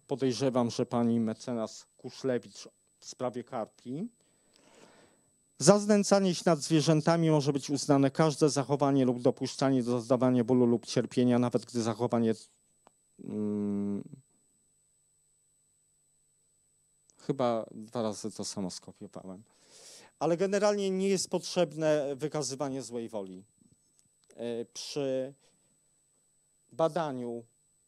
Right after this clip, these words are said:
zamiaru. Na podstawie tej pracy naszej od dwa tysiące dwunastego roku powstały rekomendacje kolejne.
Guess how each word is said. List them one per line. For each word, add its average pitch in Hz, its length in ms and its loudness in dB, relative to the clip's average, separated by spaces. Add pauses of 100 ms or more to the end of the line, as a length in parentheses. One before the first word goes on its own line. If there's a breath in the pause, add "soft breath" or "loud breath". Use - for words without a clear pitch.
(100)
zamiaru. 117 580 -12 (2000 soft breath)
Na 160 160 -2
podstawie 185 560 -2
tej 185 180 -6
pracy 156 760 -6 (1080)
naszej 131 640 4
od 135 200 0
dwa 156 200 2
tysiące 156 480 -2
dwunastego 131 640 2
roku 127 560 0 (720 soft breath)
powstały 170 460 4
rekomendacje 151 760 2
kolejne. 120 720 4